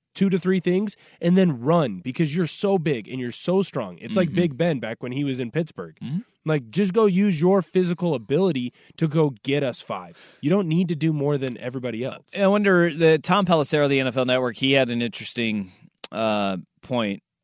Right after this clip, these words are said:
Speaker 2: and it is that the Buffalo Bills have lost four of their last six. Uh, they're only scoring twenty points per game. They're averaging around three hundred fifty-five yards a, a game offensively, and they've turned the ball over thirteen times, which is,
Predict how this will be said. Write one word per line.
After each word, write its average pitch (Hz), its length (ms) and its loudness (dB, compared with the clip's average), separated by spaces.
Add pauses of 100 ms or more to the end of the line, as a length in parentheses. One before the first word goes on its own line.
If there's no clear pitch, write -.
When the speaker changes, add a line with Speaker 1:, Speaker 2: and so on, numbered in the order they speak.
(240)
Speaker 2:
and 107 640 -4
it 131 180 -2
is 123 200 0
that 113 320 0
the 117 60 -6
Buffalo 160 340 2
Bills 117 560 0 (400)
have 123 260 0
lost 117 680 -2 (100)
four 139 240 -2
of 143 60 0
their 156 140 0
last 127 320 0
six. - 520 -8 (500)
Uh, 110 220 -2
they're 113 160 0
only 127 180 -2
scoring 113 560 -6 (220)
twenty 135 320 -6
points 127 300 -8
per 120 140 -6
game. 92 440 -6 (300)
They're 110 100 -2
averaging 110 240 -2
around 107 260 -4
three 120 140 -6
hundred 117 240 -6
fifty-five 110 580 -4
yards 101 460 -4
a, 95 280 -8
a 101 40 -6
game 98 240 -4
offensively, 92 540 -6
and 90 100 -4
they've 90 100 -6
turned 107 220 -8
the 101 40 -4
ball 95 200 -4
over 90 220 -8
thirteen 92 460 -10
times, 71 380 -14 (540)
which - 260 -8
is, 87 480 -6